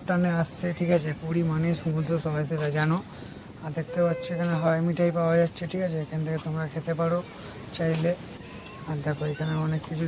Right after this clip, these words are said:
দোকান রয়েছে, ডাব পাবে, আরও নানা রকম জিনিস পাবে, যেমন মিষ্টি পেয়ে যাবে, সিঙ্গাড়া পেয়ে যাবে,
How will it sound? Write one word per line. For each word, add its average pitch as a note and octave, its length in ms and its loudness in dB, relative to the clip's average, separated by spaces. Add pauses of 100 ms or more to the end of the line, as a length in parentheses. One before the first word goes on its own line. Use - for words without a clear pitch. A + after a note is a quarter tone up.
দোকান E3 300 2
রয়েছে, E3 240 2 (100)
ডাব D#3 160 4 (160)
পাবে, D#3 280 6 (680)
আরও G3 200 4
নানা F3 180 4
রকম E3+ 260 0
জিনিস D#3+ 260 2
পাবে, E3+ 240 2
যেমন E3 220 2 (640)
মিষ্টি F#3+ 360 4
পেয়ে E3 220 2
যাবে, E3+ 160 4 (140)
সিঙ্গাড়া E3 400 2
পেয়ে E3 200 4
যাবে, D#3+ 160 4